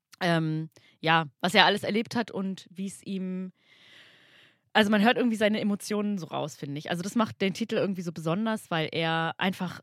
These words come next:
total mitgeht. Also wenn jemand begeistert, also ich glaube, ein Adjektiv, um ihn zu beschreiben, wäre so begeistert einfach. Also ich finde, die Emotionen kommen richtig, richtig gut rüber.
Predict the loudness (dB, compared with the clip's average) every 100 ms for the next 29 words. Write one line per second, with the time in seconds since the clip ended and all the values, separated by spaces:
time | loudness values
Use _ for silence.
0 | _ -8 -2 0 2 4 2 2 -12 _
1 | -10 -6 -4 -6 -4 4 4 6 6 6
2 | 4 2 2 0 8 8 8 2 0 0
3 | 4 4 2 4 6 6 6 4 2 -2
4 | -2 -4 -6 -6 -4 -4 -6 -6 0 0
5 | 0 -4 -6 -10 _ -2 -2 -2 -4 -10
6 | -10 -12 -12 -8 -8 -6 -6 -6 -4 -6
7 | -2 -2 0 -2 -6 -10 -20 -20 -20 _
8 | 0 0 0 -4 -6 -8 -8 -10 -10 -10
9 | -4 -2 4 4 4